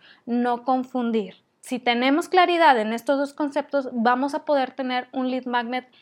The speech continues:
más atractivo y que ayude a atraer más todavía a nuestra audiencia, que a final de cuentas es lo que queremos.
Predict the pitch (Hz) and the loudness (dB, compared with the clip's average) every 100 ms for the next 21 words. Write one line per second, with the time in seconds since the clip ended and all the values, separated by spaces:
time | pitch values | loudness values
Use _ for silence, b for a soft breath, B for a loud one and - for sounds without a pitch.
0 | b - 240 247 277 285 339 320 - 285 | b -4 -2 2 2 0 -4 -4 -4 -2
1 | 269 294 302 - 294 330 - - 262 233 | 0 -2 -4 -6 -4 -4 -6 -2 -2 0
2 | 240 247 247 262 233 226 220 214 226 240 | 0 0 0 2 2 0 -4 -2 -2 -2
3 | 240 240 254 277 - 311 294 269 269 277 | -4 -2 -2 -2 -2 -2 0 0 0 0
4 | b b b - 233 247 254 254 254 233 | b b b -8 -2 0 0 -2 -4 -6
5 | 233 285 262 226 - 202 190 202 185 233 | -2 -2 -2 -6 -8 -10 -8 -12 -8 -8
6 | - 247 233 254 269 _ b b - 208 | -2 -2 0 -2 -4 _ b b -4 -2
7 | 220 214 220 254 302 294 - - | -2 -4 -2 0 0 -2 -6 -16